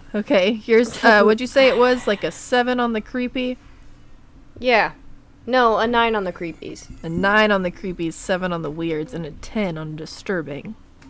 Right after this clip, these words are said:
Speaker 2: Yeah, so I fucking
Speaker 1: Okay.
Speaker 2: hate it here.
Speaker 1: Lay it on
Speaker 2: Um,
Speaker 1: me.
Speaker 2: yeah, we're talking about, uh,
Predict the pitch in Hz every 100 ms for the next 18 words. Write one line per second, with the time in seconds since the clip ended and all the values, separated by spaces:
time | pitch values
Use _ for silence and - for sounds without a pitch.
0 | - - - - 196 180 208 - 285 214
1 | 175 180 - - 160 180 190 - - -
2 | - - 185 180 233 214 220 190 208 -
3 | - - - 202 175 202 247 226 202 190
4 | 185 - - 180 175 170 156